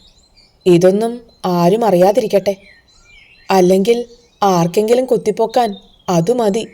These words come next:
ധാരാളം. മീനാക്ഷിക്ക് അതേക്കുറിച്ച് യാതൊന്നും അറിയില്ല. ചോദിച്ചാലും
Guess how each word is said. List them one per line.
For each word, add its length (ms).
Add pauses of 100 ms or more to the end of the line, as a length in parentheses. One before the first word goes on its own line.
(160)
ധാരാളം. 560 (1400)
മീനാക്ഷിക്ക് 680
അതേക്കുറിച്ച് 600 (360)
യാതൊന്നും 540
അറിയില്ല. 340 (840)
ചോദിച്ചാലും 640